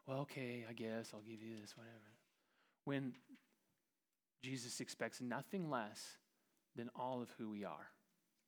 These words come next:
in return. Everything. See, Genesis pictures mankind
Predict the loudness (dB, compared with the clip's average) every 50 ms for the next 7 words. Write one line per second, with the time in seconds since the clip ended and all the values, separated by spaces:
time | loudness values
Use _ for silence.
0 | _ _ _ _ _ -8 -6 -6 -6 -6 -8 -10 -10 -12 -14 -18 _ _ _ _
1 | _ _ _ _ _ _ _ _ _ _ _ _ _ _ _ _ _ _ _ _
2 | _ _ _ _ _ _ _ 2 2 2 2 0 -4 -8 -12 -12 -16 _ _ _
3 | _ _ _ _ _ _ _ _ _ _ _ _ _ _ _ _ _ _ _ _
4 | _ _ _ _ _ _ _ _ _ _ _ _ _ _ _ _ _ _ _ _
5 | _ _ _ _ _ _ _ _ _ _ _ _ _ _ _ _ _ _ _ _
6 | _ _ _ _ _ _ _ _ _ _ _ _ -2 0 2 2 2 6 10 12
7 | 12 12 12 12 10 8 8 8 6 6 8 8 8 8 8 8 8 8 8 8
8 | 6 8 10 10 10 10 8 4 6 8 10 10 12 12 10 10 8 6 4